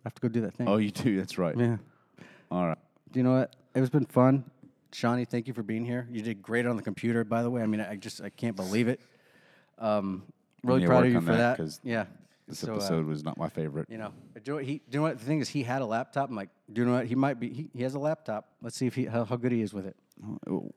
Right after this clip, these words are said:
Speaker 1: You proved me right. I'm so happy.
Speaker 2: We just need to get better at communication and get another mic so he can just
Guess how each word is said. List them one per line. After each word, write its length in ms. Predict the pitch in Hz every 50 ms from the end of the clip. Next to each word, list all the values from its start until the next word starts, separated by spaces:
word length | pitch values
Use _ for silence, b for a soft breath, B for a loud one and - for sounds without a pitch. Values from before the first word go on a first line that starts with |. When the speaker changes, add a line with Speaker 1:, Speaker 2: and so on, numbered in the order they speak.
| _ - -
Speaker 1:
You 140 | 131 135 135
proved 280 | - - 170 165 147 143
me 140 | 156 156 147
right. 300 | 127 113 104 104 107 - - b b b b
I'm 140 | 127 127 -
so 160 | - 147 131
happy. 320 | 127 127 117 - 98 90 - _ _ _ _ _ _ _ _ _ _ _ -
Speaker 2:
We 80 | 98
just 100 | 90 -
need 80 | 98 92
to 40 | 87
get 120 | 85 82
better 260 | 85 95 90 90 90 87
at 160 | 82 - -
communication 840 | - 98 87 87 82 80 - - 87 82 78 - - 62 - - - _ -
and 220 | 92 98 98 95
get 140 | 85 90 85
another 300 | 85 82 82 82 80 80
mic 280 | 82 90 87 82 - -
so 120 | - 87
he 60 | 85
can 120 | 76 80 80
just 160 | 82 -